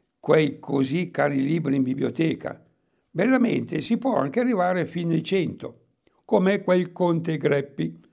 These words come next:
che a un amico parimenti centenario che gli aveva detto,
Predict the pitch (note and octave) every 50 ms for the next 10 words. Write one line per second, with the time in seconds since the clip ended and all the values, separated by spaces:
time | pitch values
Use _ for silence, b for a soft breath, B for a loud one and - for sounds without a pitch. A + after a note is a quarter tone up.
0 | b b b b b b b b - D#3 E3 E3 F3+ F3+ F3+ F3+ F#3+ F3 E3 -
1 | - D3 - C#3+ - D3 D3+ E3+ F3+ D#3+ E3 - - - - - D3+ D#3 D3 -
2 | F#3+ G3 F#3 D3+ - - - B2+ D#3+ F3+ G3 G#3 B B B B B B _ -
3 | C3+ C3+ C#3 C#3 C#3 C3+ C#3+ C#3+ C#3 C#3 C#3 C3+ C#3+ D3 C#3 C3+ - - - -
4 | - _ _